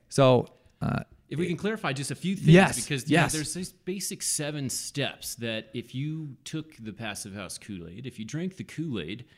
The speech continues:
Speaker 2: and you liked the Kool-Aid, which most do, like, architects and builders and owners primarily are building these passive houses because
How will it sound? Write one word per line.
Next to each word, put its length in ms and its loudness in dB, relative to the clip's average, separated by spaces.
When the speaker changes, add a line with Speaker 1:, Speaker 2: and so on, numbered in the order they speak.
Speaker 2:
and 140 -6
you 100 -10
liked 320 -12
the 80 -10
Kool-Aid, 440 -10
which 280 -2
most 300 -2
do, 300 -2
like, 240 -8
architects 600 -4
and 140 -2
builders 760 -2
and 160 -4
owners 500 -2
primarily 760 -4
are 80 -6
building 320 -4
these 140 -6
passive 400 -10
houses 220 -8
because 480 -8